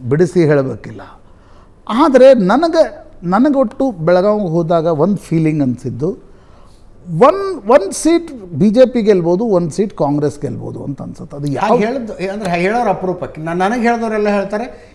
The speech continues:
Speaker 2: ಗೆದ್ರೆ ಎರಡು ಬಿ ಜೆ ಪಿ, ಸೋತ್ರೆ ಎರಡು ಕಾ-, ಬಿ-,
Speaker 1: ಹೌದು.
Speaker 2: ಬಿ ಜೆ ಪಿ ಸೋಲುತ್ತೆ ಅಂತ.
Speaker 1: But ನಮ್ ಗಟ್ ಫೀಲಿಂಗ್, ಯಾಕಂದ್ರೆ ನಾನು ಲಿಂಗಾಯತ್ ಕನ್ಸಾಲಿಡೇಷನ್, ನಾನ್ ಲಿಂಗಾಯತ್ ಕನ್ಸಾಲಿಡೇಷನ್ ನೋಡಿ ನನಗನ್ಸಿದ್ದು,
Speaker 2: ಹ್ಮ್.
Speaker 1: ಚಿಕ್ಕೋಡಿಯಲ್ಲಿ ಲಿಂಗಾಯತ್ ಕನ್ಸಾಲಿಡೇಷನ್ ಆಗೇ ಆಗತ್ತೆ ಜೊಲ್ಲೆ ಪರವಾಗಿ. ಯಾಕಂದ್ರೆ ಜಾರಕಿಹೊಳಿ ವಿರುದ್ಧ ಒಂದು ಲಿಂಗಾಯತ್ ಕನ್ಸಾಲಿಡೇಷನ್ ಆಗತ್ತೆ.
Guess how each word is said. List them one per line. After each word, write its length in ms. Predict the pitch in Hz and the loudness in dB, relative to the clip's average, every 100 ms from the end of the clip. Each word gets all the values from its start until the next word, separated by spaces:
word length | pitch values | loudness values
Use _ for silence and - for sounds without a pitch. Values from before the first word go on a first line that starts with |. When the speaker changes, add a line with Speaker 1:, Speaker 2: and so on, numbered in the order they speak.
| - 151 | -10 -2
Speaker 2:
ಗೆದ್ರೆ 300 | 190 196 185 | -2 2 2
ಎರಡು 240 | 190 208 | 2 0
ಬಿ 120 | 202 | 0
ಜೆ 120 | 196 | -4
ಪಿ, 140 | 196 208 | -4 -6
ಸೋತ್ರೆ 300 | 185 180 170 | -8 -6 -6
ಎರಡು 220 | 143 165 | -6 -6
ಕಾ-, 520 | 151 131 117 113 110 | -8 -8 -8 -10 -10
ಬಿ-, 300 | 127 127 - | -8 -6 -4
Speaker 1:
ಹೌದು. 140 | 156 143 | -2 -2
Speaker 2:
ಬಿ 60 | |
ಜೆ 100 | 156 | -4
ಪಿ 140 | 160 143 | -8 -8
ಸೋಲುತ್ತೆ 340 | 120 107 - | -10 -10 -16
ಅಂತ. 140 | - | -8
Speaker 1:
But 100 | 349 339 | -6 0
ನಮ್ 360 | 240 254 330 277 | 4 4 4 4
ಗಟ್ 200 | 285 285 | 4 4
ಫೀಲಿಂಗ್, 420 | - 285 269 247 | 2 2 4 6
ಯಾಕಂದ್ರೆ 540 | 202 233 262 240 214 220 | 6 6 6 6 6 6
ನಾನು 240 | 214 214 | 4 2
ಲಿಂಗಾಯತ್ 480 | 160 170 214 226 220 | 4 4 6 4 2
ಕನ್ಸಾಲಿಡೇಷನ್, 760 | 196 190 202 196 190 185 226 | 0 0 0 -2 -2 -2 -2
ನಾನ್ 300 | 214 175 180 | -2 -4 -4
ಲಿಂಗಾಯತ್ 360 | 170 165 160 151 | -4 -2 -4 -4
ಕನ್ಸಾಲಿಡೇಷನ್ 720 | 143 139 143 139 135 156 147 | -4 -2 -2 -2 -4 -4 -6
ನೋಡಿ 280 | 139 151 151 | -6 -4 -2
ನನಗನ್ಸಿದ್ದು, 920 | 123 143 151 139 120 - - 113 147 | 0 0 2 0 -2 -8 -10 -10 -10
Speaker 2:
ಹ್ಮ್. 360 | 208 - 113 95 - - - | -12 -14 -14 -14 -16 -20 -4
Speaker 1:
ಚಿಕ್ಕೋಡಿಯಲ್ಲಿ 640 | - 254 320 320 294 294 269 | -2 0 0 2 2 4 2
ಲಿಂಗಾಯತ್ 380 | 226 240 220 | 2 2 2
ಕನ್ಸಾಲಿಡೇಷನ್ 680 | 220 190 202 190 185 - 180 | 0 0 0 0 0 -2 -4
ಆಗೇ 220 | 160 156 | -2 -2
ಆಗತ್ತೆ 520 | 160 139 135 - 135 143 - 135 | -2 -2 -4 -8 -12 -12 -16 -6
ಜೊಲ್ಲೆ 260 | 139 143 | -2 0
ಪರವಾಗಿ. 380 | 139 135 131 127 | 0 -2 -2 0
ಯಾಕಂದ್ರೆ 280 | 135 180 185 | 0 2 2
ಜಾರಕಿಹೊಳಿ 560 | 147 139 - 175 175 165 | 4 2 0 0 2 2
ವಿರುದ್ಧ 320 | 151 160 165 | 0 -4 -4
ಒಂದು 200 | 170 156 | -4 -4
ಲಿಂಗಾಯತ್ 340 | 151 156 147 | -4 -4 -4
ಕನ್ಸಾಲಿಡೇಷನ್ 680 | 143 139 139 131 127 135 127 | -6 -6 -6 -8 -10 -12 -16
ಆಗತ್ತೆ. 420 | - 156 - | -18 -20 -20